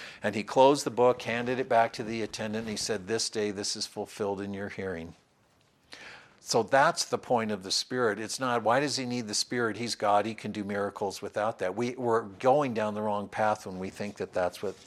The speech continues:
it's about. So in closing then, Jesus' public interaction with John the Baptist was crucially important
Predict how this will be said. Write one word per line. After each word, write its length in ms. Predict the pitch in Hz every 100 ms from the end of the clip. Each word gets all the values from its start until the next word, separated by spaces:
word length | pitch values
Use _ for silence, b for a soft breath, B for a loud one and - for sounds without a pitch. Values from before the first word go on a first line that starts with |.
| -
it's 180 | 95 90
about. 340 | 87 85 82 - - - - - - - _ - - B B B B
So 260 | - 151 117
in 180 | 127 117
closing 500 | 170 180 160 147 131
then, 200 | 120 117
Jesus' 500 | 143 165 151 135 -
public 840 | - - 151 131 120 110 - - - B B B -
interaction 720 | 127 - 110 117 135 - 120
with 160 | 107 101
John 300 | 120 110 107
the 80 | 101
Baptist 560 | 113 123 - 110 -
was 160 | 104 -
crucially 760 | - - 165 180 - 123 113
important 1080 | 107 101 - - 151 135 110 95 98 101 -